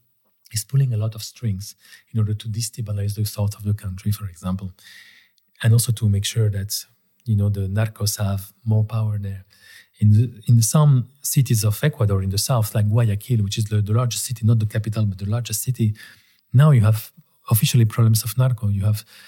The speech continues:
some narcos that go to, uh, they, they can go to, uh, to a restaurant and shoot people just to intimidate them. That never happened in Ecuador. So the, in the near future,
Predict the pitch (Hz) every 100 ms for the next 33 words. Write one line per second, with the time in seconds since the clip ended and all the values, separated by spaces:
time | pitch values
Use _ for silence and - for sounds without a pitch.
0 | - - 117 113 127 127 107 101 117 110
1 | 113 98 101 95 104 107 101 101 110 104
2 | 110 113 101 98 92 - 101 113 131 -
3 | 107 101 98 95 120 107 139 143 101 95
4 | 107 - 101 104 110 95 98 101 110 107
5 | _ - 110 123 113 104 131 117 98 92
6 | 98 104 104 - _ - - - - _
7 | _ - 120 104 107 110 110 120 175 -
8 | 127 127 - 139 147